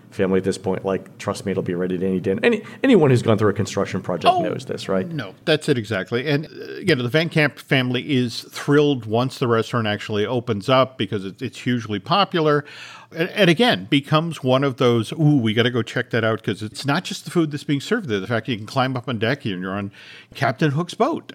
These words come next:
Speaker 1: And there was a, there was a, a trend in the fifties
Speaker 2: Mm.
Speaker 1: in Southern California towards this experiential dining,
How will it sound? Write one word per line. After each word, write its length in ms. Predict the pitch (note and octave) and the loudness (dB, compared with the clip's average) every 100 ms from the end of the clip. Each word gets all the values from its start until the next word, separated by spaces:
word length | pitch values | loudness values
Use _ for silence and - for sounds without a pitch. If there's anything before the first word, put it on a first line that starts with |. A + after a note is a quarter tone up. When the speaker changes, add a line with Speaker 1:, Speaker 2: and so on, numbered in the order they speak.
| - | 2
Speaker 1:
And 120 | D3+ | 4
there 80 | D4 | 6
was 160 | D4+ B3+ | 4 4
a, 180 | A#3 | 4
there 200 | - G3+ | 4 2
was 220 | C#4 D#4 G#3 | 6 6 6
a, 180 | D3 - | 4 4
a 80 | A2+ | 2
trend 360 | - - D#3 C3 | 2 0 2 4
in 80 | A2 | 2
the 80 | |
fifties 520 | G2+ A2 G#2 G#2 F#2 A#2+ | 2 0 -2 -2 -2 -4
Speaker 2:
Mm. 120 | G#2 | 2
Speaker 1:
in 180 | B2 A#2 | 4 4
Southern 300 | A2 G2+ F#2+ | 0 -2 -2
California 720 | - G2 F2+ - G2+ F#2+ F#2 | 0 0 0 0 0 2 -2
towards 380 | - G#2+ F#2+ F2 | -2 -2 -2 0
this 260 | G2+ - | -2 -2
experiential 800 | A2+ - - - A#2 A2 G2+ G2+ | -10 -10 -8 0 2 4 2 -2
dining, 500 | F2 E2+ F2+ F2+ E2+ | -6 -4 -4 -4 -6